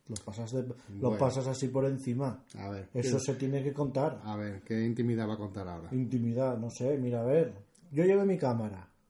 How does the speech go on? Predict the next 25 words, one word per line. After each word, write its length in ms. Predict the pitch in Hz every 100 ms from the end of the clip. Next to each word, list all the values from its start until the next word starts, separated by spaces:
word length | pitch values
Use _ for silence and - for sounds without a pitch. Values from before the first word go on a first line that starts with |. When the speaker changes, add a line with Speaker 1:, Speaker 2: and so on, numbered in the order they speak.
| -
Speaker 2:
<laughs> 880 | - - - - - - 285 - -
Speaker 1:
¿Y 100 | 131
tú 140 | 127 180
qué 80 | 185
llevaste? 560 | 180 135 107 - 95 101 - - - - _
Speaker 2:
Yo 260 | 120 107 107
llevé 240 | 95 95
mi 140 | 104 113
cámara 320 | 110 156 170
Speaker 1:
Tú 60 | 117
Speaker 2:
también. 200 | 95 127
Speaker 1:
llevaste 260 | 143 -
tu 160 | 151 143
cámara. 260 | 135 123 110
Speaker 2:
Al 80 | 117
Speaker 1:
Yo 60 | 156
Speaker 2:
evento. 240 | 180 180
Speaker 1:
llevé... 260 | 202 247 - - -
yo 100 | 135
miré 240 | 147 139 160
que 100 | 175
la 80 |
batería 340 | 139 120 117 143
estuviera 340 | - 131 156
llena. 260 | 175 104